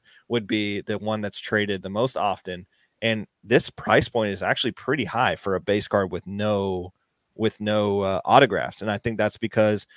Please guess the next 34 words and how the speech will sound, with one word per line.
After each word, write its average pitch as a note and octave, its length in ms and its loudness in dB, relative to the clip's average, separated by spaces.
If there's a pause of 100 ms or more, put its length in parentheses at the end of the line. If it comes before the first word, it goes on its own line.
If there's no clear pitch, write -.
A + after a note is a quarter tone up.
(140)
of G2+ 140 -2
the - 80 -6
pop C3 320 8
count. B2 320 4 (240)
You're A2+ 100 2
seeing A2 240 -2
basketball G#2+ 460 2
players G#2+ 360 0
be G2 180 -4
m-, G2 160 -8 (120)
more A2 400 0
highly, A2+ 600 0
highly B2 340 6
expensive B2+ 540 2
because A2 260 0
there's, G2+ 300 -2 (540)
I A2 80 4
think, A#2+ 320 0
like, F2+ 340 -6
ten B2+ 300 0
times A#2 360 2
less G#2 300 2
players A2 400 2
in G#2+ 60 -2
the G#2 80 0
N G2 120 -4
B G2+ 140 -2
A G#2 140 2
than G2+ 140 -2
there G2 200 -4
are G2 180 0
in F#2+ 60 -4
other F#2+ 220 -2
sports. - 580 -6